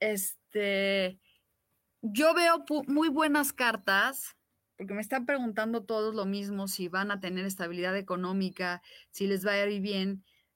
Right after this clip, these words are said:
Yo les recomiendo ir hacia adentro y trabajar con la gratitud. Agradezcan lo que tienen. Si tienen este trabajo, agradezcanlo ahorita, agradezcan lo que tienen para que empiece a manifestarse el dinero.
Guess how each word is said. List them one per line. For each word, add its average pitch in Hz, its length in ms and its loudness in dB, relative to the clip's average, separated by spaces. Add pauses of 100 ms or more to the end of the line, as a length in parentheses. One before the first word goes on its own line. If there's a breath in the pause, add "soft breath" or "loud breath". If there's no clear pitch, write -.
Yo 262 120 0
les 302 160 0
recomiendo 220 800 -2
ir 240 160 0
hacia 233 260 0
adentro 196 400 -2
y 208 40 -6
trabajar 185 420 -4
con 202 140 -4
la 185 100 2
gratitud. 180 580 -6 (800 soft breath)
Agradezcan 302 640 2
lo 359 120 -2
que 202 120 0
tienen. 240 440 0
Si 226 140 -8
tienen 269 300 0
este 269 220 -2
trabajo, 214 500 2
agradezcanlo 220 640 0
ahorita, 208 400 0
agradezcan 214 520 0
lo 302 100 -4
que 208 120 -8
tienen 220 360 -6
para 196 220 -4
que 196 80 -6
empiece 202 560 -4
a 190 80 -2
manifestarse 190 840 -2
el 196 120 0
dinero. 190 540 0